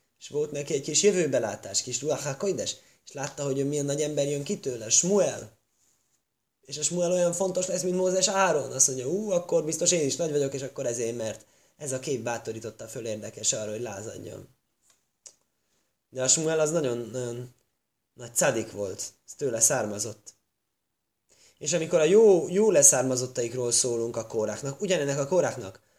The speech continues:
akinek a, akinek a lesz, akiről azt mondja, hogy ne egyesüljön velük a nevem, akkor ő gondol csak a rosszakra. A rosszakkal ne egyesüljön a nevem, a jó, jó fejekkel persze, hogy egyesüljön a neve. És egyesül is, nézd ezt meg.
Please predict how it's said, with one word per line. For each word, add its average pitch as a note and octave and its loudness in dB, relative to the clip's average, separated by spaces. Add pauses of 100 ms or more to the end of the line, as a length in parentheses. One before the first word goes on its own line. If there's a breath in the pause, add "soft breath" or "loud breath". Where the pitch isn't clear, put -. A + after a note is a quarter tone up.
(140)
akinek B2 -8
a, A2+ -4
akinek A#2 -8
a A#2+ -4
lesz, A#2+ 4
akiről B2+ -2
azt B2+ 0
mondja, B2+ -4 (240 loud breath)
hogy C3+ -6
ne F3+ 4
egyesüljön C3 2
velük G2 -6
a A2 -12
nevem, F2 -14 (840)
akkor - -16
ő A#2 -4
gondol A#2 -6
csak B2+ -6
a C3 -2
rosszakra. G#2+ 2 (280)
A A#2+ -14
rosszakkal D3+ 4
ne A2+ -4
egyesüljön G2+ -2
a F#2+ -10
nevem, F#2+ -8
a G2+ -6
jó, G#3+ 2
jó A#3+ 4
fejekkel B2 0
persze, G#3+ 0
hogy D3 -2
egyesüljön A2 0
a F2+ -10
neve. F2 -16 (180 soft breath)
És - -4
egyesül C3 0
is, - -2
nézd G#2+ -12
ezt G#2+ -6
meg. A#2 -12